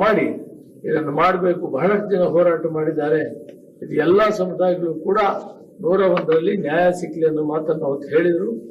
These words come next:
ನಾವು ಕಮಿಷನ್ ರಿಪೋರ್ಟು, ಕಮಿಷನ್ನು ವಿಚಾರ ಮಾಡೋದ್ರಲ್ಲಿ ಸ್ವಲ್ಪ ತಡ ಆಗಿದೆ. ಯಾಕಂದ್ರೆ ಆಂಧ್ರ, ತೆಲಂಗಾಣ ಈಗಾಗಲೇ ಜಾರಿ ಮಾಡಿ ಆಗಿದೆ, ವಿಧಾನಸಭೆಯಲ್ಲಿ ಕೂಡ ಅಪ್ರೂವಲ್ ಮಾಡಿಸಿದ್ದಾರೆ. ನಾವು ಇದನ್ನ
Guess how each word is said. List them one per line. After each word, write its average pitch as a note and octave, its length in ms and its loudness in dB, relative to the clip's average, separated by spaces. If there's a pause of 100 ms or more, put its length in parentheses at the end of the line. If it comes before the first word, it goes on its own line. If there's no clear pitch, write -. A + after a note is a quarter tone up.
(920)
ನಾವು E3+ 240 6 (380)
ಕಮಿಷನ್ G#3 420 2 (100)
ರಿಪೋರ್ಟು, F3+ 400 0 (160)
ಕಮಿಷನ್ನು D#3+ 600 -2 (720)
ವಿಚಾರ G3+ 260 0 (160)
ಮಾಡೋದ್ರಲ್ಲಿ E3+ 580 -2 (520)
ಸ್ವಲ್ಪ E3+ 240 0 (120)
ತಡ D#3 120 -2 (120)
ಆಗಿದೆ. C3 320 -2
ಯಾಕಂದ್ರೆ E3 320 0 (120)
ಆಂಧ್ರ, F3 220 2 (760)
ತೆಲಂಗಾಣ E3 500 2 (600)
ಈಗಾಗಲೇ E3 440 2 (120)
ಜಾರಿ G#3 340 2
ಮಾಡಿ E3+ 240 2
ಆಗಿದೆ, D#3 260 -2 (840)
ವಿಧಾನಸಭೆಯಲ್ಲಿ F#3 840 2
ಕೂಡ F3 100 2 (100)
ಅಪ್ರೂವಲ್ D#3 440 0
ಮಾಡಿಸಿದ್ದಾರೆ. F3 500 0 (680)
ನಾವು F3+ 280 4
ಇದನ್ನ F#3 300 0